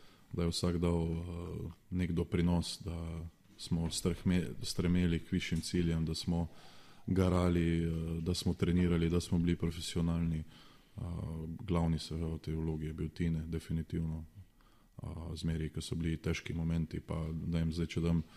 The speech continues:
dvajsetletno kariero reprezentance, sigurno je bilo več neuspehov kot uspehov, ne, če pogledaš vse skupaj, ampak, eh, ja, predvsem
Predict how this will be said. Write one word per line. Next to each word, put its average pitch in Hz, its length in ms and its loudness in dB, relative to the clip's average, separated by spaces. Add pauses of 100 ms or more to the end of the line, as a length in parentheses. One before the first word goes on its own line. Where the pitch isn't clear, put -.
(480)
dvajsetletno 87 680 4 (680)
kariero 87 420 4
reprezentance, 85 680 2 (500)
sigurno 90 400 4
je - 20 4
bilo 92 140 6
več 92 240 4
neuspehov 85 500 2
kot 78 140 -4
uspehov, 80 400 -4
ne, 80 100 -2
če - 160 -10
pogledaš 80 480 -4
vse - 160 -8
skupaj, - 320 -6
ampak, 78 420 -6
eh, 80 460 -10 (840)
ja, 82 80 -4
predvsem 82 560 0